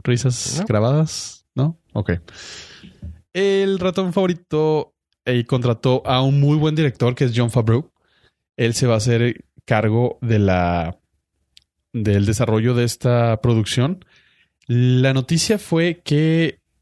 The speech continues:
Speaker 1: eh, se va a llamar The Mandalorian. Para los fans o los que les interese un poco más lo de Star Wars, el, los Mandalorians son una raza que todo el mundo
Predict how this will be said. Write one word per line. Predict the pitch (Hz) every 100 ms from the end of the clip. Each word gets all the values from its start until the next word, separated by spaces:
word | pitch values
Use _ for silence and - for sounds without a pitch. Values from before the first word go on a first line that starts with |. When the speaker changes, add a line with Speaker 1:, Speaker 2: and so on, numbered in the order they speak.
| _ -
Speaker 1:
eh, | 117 110
se | 117
va | 107
a | 113
llamar | 117 117 120 -
The | 131 117
Mandalorian. | 110 98 98 104 98 82 82 - _ _ _ _ _ _ _
Para | 151 180 185 190 -
los | 135 139 -
fans | 143 139 143 - -
o | 120 120
los | 113 -
que | 98
les | 90 104
interese | 95 101 101 117
un | 101
poco | 101 107
más | 104 107
lo | 107
de |
Star | 104 139
Wars, | 123 120 - -
el, | 123 120 117 - -
los | 135 123
Mandalorians | 120 120 127 123 135 135
son | 117 113
una | 110 110
raza | 107 113 110 160 175 - - - - - _ _ _
que | - 123
todo | - 135
el | 143
mundo | 143 151 151 -